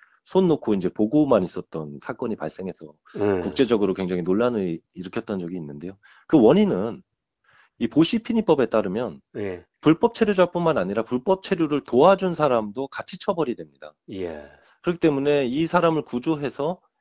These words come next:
Speaker 1: 이탈리아 해안, 해안에 데-, 데려다 놓는 순간 범죄자가 되는 거죠, 이 어민들이.
Speaker 2: 예.
Speaker 1: 예, 그런
Speaker 2: 제가 알고
Speaker 1: 사건이
Speaker 2: 있는
Speaker 1: 좀 있었습니다.
Speaker 2: 상식으로는 이게 유럽연합 난민 보호론 의무를 위반한 건데, 그렇죠?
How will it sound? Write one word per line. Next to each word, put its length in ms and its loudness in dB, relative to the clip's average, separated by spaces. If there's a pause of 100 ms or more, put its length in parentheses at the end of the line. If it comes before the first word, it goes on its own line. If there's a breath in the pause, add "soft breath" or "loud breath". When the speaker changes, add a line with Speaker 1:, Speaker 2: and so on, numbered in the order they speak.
(140)
Speaker 1:
이탈리아 400 4
해안, 380 0
해안에 320 -4
데-, 280 -2
데려다 340 0
놓는 240 -6
순간 360 -6
범죄자가 460 -4
되는 240 -12
거죠, 200 -14
이 60 -12
어민들이. 440 -4
Speaker 2:
예. 60 -18 (640 soft breath)
Speaker 1:
예, 60 -10
그런 220 6
Speaker 2:
제가 140 8
알고 60 12
Speaker 1:
사건이 180 4
Speaker 2:
있는 100 4
Speaker 1:
좀 160 6
있었습니다. 100 -4
Speaker 2:
상식으로는 560 -4
이게 320 0 (140)
유럽연합 960 0 (120)
난민 540 0
보호론 520 -2
의무를 420 -4
위반한 400 4
건데, 340 -12
그렇죠? 380 -12